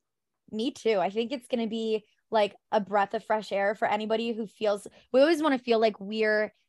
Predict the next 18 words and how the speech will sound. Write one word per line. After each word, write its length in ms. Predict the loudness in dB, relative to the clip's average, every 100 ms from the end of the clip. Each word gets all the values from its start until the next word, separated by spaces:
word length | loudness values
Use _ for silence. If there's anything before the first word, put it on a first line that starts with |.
| -4
having 440 | 2 2 0 -4
that 160 | -2 -2
open 280 | -2 -2 -4
conversation, 680 | -2 0 -2 -2 -4 -4 0
right? 240 | 2 2
That 180 | 2 2
we're 200 | 2 2
sharing 360 | 2 0 2 0
things 240 | -2 0
that 220 | 0 0
we're 160 | -2 0
going 300 | 2 2 0
through 280 | -2 0 0
in 120 | -4
hopes 420 | -6 -6 -6 -2
that, 440 | 2 6 6 2 -4 _ _
you 100 | -2
know 320 | 2 2 0